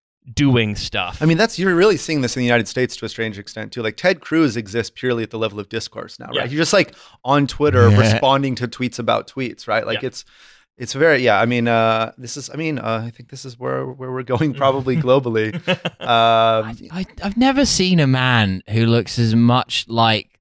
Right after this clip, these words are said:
Speaker 3: like the neighbor in the sitcom whose wife is cheating on him as Ted Cruz does. He's
Speaker 1: <laughs>
Speaker 3: so,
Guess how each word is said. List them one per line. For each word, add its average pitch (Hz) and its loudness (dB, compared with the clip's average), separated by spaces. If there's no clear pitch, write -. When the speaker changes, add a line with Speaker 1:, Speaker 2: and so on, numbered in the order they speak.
Speaker 3:
like 101 -2
the 104 2
neighbor 107 2
in 101 2
the 101 2
sitcom 98 -2
whose 92 0
wife 92 0
is 87 -4
cheating 92 -4
on 76 -10
him 71 -10
as 85 -8
Ted 82 -6
Cruz 80 -6
does. 165 -2
He's 151 0
Speaker 1:
<laughs> - 2
Speaker 3:
so, 196 4